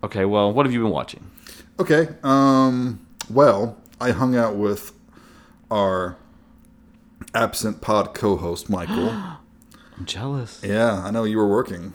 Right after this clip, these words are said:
Speaker 1: Mm.
Speaker 2: 'cause you're such a devoted worker.
Speaker 1: Yeah.
Speaker 2: Uh, we watched the D V D I picked up for him, The History of Metal and Horror.
Speaker 1: Oh, cool. Yeah, I remember you guys talking about this.
Speaker 2: Yeah, it's directed by Mike Schiff.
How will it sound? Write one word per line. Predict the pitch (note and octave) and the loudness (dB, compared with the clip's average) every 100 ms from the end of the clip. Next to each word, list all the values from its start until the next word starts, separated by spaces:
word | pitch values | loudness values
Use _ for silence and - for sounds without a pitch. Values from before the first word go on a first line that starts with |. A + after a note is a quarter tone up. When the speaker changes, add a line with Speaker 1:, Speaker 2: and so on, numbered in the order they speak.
| - | -14
Speaker 1:
Mm. | F2 F2 E2 | -10 -6 -6
Speaker 2:
'cause | D#2 | -6
you're | F2+ | -6
such | - - | -8 -10
a | |
devoted | E2+ E2+ F#2+ F2+ | -12 -8 -6 -4
worker. | F#2 F#2+ F2 F2 - - - | -4 -6 -8 -12 -16 -20 -14
Speaker 1:
Yeah. | F2+ E2 - | -8 -8 -4
Speaker 2:
Uh, | C3 A#2 A#2+ A2+ G#2+ G#2 | 0 2 4 4 4 4
we | B2+ | 0
watched | A#2+ A#2+ - - | 2 2 0 -6
the | A2+ F#2+ F2+ | -4 -2 -2
D | A2 | -4
V | G#2+ | -2
D | C#3 D3+ | 0 0
I | |
picked | G#2 F#2 G2 | 0 -4 -6
up | - | -8
for | - F2 | -8 -8
him, | F2 F2 F2+ - | -6 -8 -8 -10
The | F2 | -8
History | G#2+ - G2+ F#2+ | -8 -8 -6 -6
of | F2+ | -4
Metal | G2 F#2 F#2+ | -8 -8 -10
and | E2+ D#2+ | -10 -8
Horror. | A2+ F2 - - - - - | -6 -4 -6 -12 -16 -18 -10
Speaker 1:
Oh, | C3+ E3+ E3+ D3+ | -8 -8 -8 -10
cool. | E3 C#3 | -6 -4
Yeah, | D3 C3+ | 2 2
I | |
remember | C3 C#3+ C#3+ | 2 2 2
you | |
guys | A#2 G2+ | 0 0
talking | B2 A#2+ G2+ | 0 0 0
about | D#2 C#2+ | -4 -8
this. | D2 | -10
Speaker 2:
Yeah, | F#2+ F#2+ F2 | -8 -8 -8
it's | - | -6
directed | G2 F#2 G2 | -6 -4 -4
by | F2+ | -2
Mike | F#2 - | -4 -6
Schiff. | - - F#2+ - - - | -8 -6 -6 -6 -16 -18